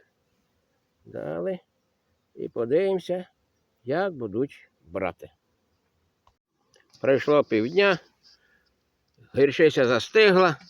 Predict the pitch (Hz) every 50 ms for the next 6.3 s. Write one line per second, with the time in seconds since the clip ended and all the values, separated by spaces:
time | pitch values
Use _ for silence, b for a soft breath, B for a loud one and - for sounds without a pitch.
0 | _ _ _ _ _ _ _ _ _ _ _ _ _ _ _ - 113 113 104 -
1 | - - 202 202 202 190 175 170 160 151 151 139 135 123 120 117 107 90 90 -
2 | - _ _ _ _ _ _ _ _ _ _ _ _ _ _ _ _ - - -
3 | - _ _ _ _ _ - - - 120 113 110 165 185 190 180 170 - - 139
4 | 117 139 143 131 131 120 127 127 120 120 123 120 113 117 98 90 95 - - -
5 | _ _ _ _ _ _ _ _ _ - _ _ _ _ _ - 110 117 120 139
6 | 175 208 226 233 240 233